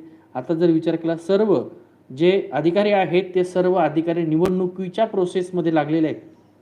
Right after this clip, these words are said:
निवडणुका आणि वीस मे पर्यंत महाराष्ट्राच्या टप्प्यामध्ये लोकसभेच्या निवडणुका आहेत, त्यामुळे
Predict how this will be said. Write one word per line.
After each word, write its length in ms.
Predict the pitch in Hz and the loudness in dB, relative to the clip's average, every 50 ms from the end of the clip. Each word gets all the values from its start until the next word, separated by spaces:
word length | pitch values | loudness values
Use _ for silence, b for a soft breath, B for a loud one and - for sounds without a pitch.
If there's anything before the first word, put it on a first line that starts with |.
| _ _ _ _ - - | _ _ _ _ -12 -6
निवडणुका 500 | 147 160 160 160 151 147 147 131 113 87 - B B B B B B B B | -4 0 0 0 0 0 -2 -4 -6 -12 -12 B B B B B B B B
आणि 180 | - 147 170 175 | -6 -4 -2 -2
वीस 320 | 151 147 180 214 214 - | 0 0 0 -2 -2 -4
मे 140 | 214 208 208 | -4 -4 -4
पर्यंत 380 | 202 208 196 190 185 180 185 202 | -2 -2 -2 -2 -2 -4 -4 -2
महाराष्ट्राच्या 760 | - 175 160 151 160 160 175 190 190 - 214 196 196 - 190 190 | -2 -2 -2 -2 0 0 0 0 0 -2 -4 -4 -4 -4 -6 -6
टप्प्यामध्ये 480 | 185 175 - 175 175 170 165 170 160 151 | -6 -6 -4 -4 -2 0 0 -2 -2 0
लोकसभेच्या 640 | 143 156 175 202 196 - - 190 170 170 165 170 175 | 2 2 2 2 2 -2 -6 -4 -2 -2 -2 -2 -2
निवडणुका 440 | 156 156 147 147 147 151 151 151 151 | -2 -2 -2 -4 -4 -4 -4 -2 -2
आहेत, 180 | 147 147 160 175 - - | -4 -4 -4 -8 -8 -4
त्यामुळे 400 | 175 165 180 190 202 190 160 - | -2 -2 0 0 0 0 0 -2